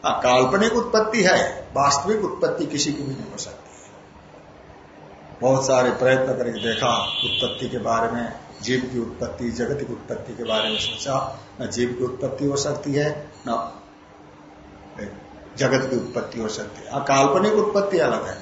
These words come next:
रज्जु में सर्प की उत्पत्ति होती है, वास्तविक सर्प पैदा नहीं होता, किंतु काल्पनिक उत्पत्ति को उत्पत्ति नहीं माना जाता।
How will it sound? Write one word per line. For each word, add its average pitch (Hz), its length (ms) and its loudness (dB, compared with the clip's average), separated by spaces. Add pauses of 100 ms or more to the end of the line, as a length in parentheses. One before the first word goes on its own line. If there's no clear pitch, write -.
(100)
रज्जु 143 280 4
में 180 100 2
सर्प 151 260 2 (120)
की 170 80 2
उत्पत्ति 160 380 -2
होती 143 140 0
है, 120 60 -2
वास्तविक 147 440 2
सर्प 170 240 2
पैदा 165 320 2
नहीं - 140 -4
होता, - 340 -12 (680)
किंतु 139 180 -2
काल्पनिक 156 560 4
उत्पत्ति 170 420 2
को 175 140 2
उत्पत्ति 147 440 0
नहीं 160 140 -4
माना 110 260 -6
जाता। - 380 -12